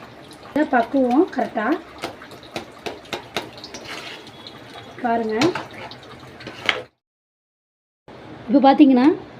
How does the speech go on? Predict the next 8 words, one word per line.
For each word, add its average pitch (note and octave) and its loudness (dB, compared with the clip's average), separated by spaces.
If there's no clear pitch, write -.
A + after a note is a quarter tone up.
நல்லா C4 6
ரெட் A#3 2
கலரில் C#4 8
இருக்கும் B3 6
அல்வா. A#3 4
இதுக்கப்புறம் C#4+ 6
பார்த்தீங்கன்னா C4 6
நல்லா C4 4